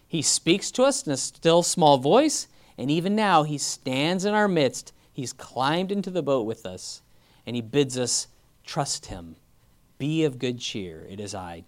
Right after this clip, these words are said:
Don't be afraid." So if you identify with those disciples, let's confess our unbelief, that we haven't understood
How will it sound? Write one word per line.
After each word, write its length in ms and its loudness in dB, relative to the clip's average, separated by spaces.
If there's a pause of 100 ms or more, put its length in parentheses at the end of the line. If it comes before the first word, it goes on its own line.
Don't 400 -6
be 160 -10
afraid." 520 -14 (2500)
So 160 -6
if 80 -4
you 80 8
identify 480 6
with 140 2
those 180 2
disciples, 840 -2 (1700)
let's 160 -2
confess 920 -2 (880)
our 640 -2 (120)
unbelief, 880 -4 (160)
that 140 -2
we 80 -4
haven't 320 -2
understood 680 -6